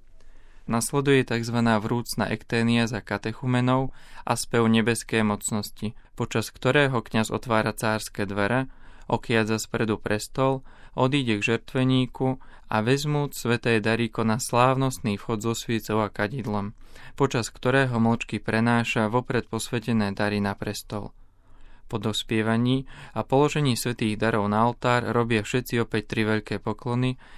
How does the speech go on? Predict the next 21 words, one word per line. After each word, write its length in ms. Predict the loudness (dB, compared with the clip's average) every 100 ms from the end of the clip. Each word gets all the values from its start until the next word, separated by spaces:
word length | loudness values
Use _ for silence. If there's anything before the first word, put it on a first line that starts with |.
| -10
a 80 | -10
cárske 560 | -2 2 2 2 -4 0
dvere 240 | 2 2
ikonostasu 720 | 2 0 -2 -2 -4 -6 -4
sa 160 | -6 -4
zatvárajú. 800 | -2 -4 -4 -4 -2 -4 -8 -10 -14 -16 -18 -18 -20 -20 -4
Potom 320 | 0 4 4
nasleduje 480 | 2 0 -2 2 2
obvyklé 480 | 2 -2 -2 -2
kténie, 640 | -2 -2 0 2 2 2 0 -8 -12 -2
modlitba 480 | 0 0 0 2 2
Otče 320 | 2 -2 -4
náš 400 | -2 0 0 -4 -8 -16
a 160 | -8 -4
po 160 | 0 2
výzve 400 | 0 0 -2 -2
„Pristúpte“ 880 | -2 -2 -2 -2 -2 -2 -2 -2 -6 -18 -10
kňaz 320 | 0 0 2
rozdáva 560 | 2 0 2 2 2 2
veriacim 480 | 2 0 -2 -2
Eucharistiu. 880 | -2 -2 -4 -6 -6 -8 -10 -10 -10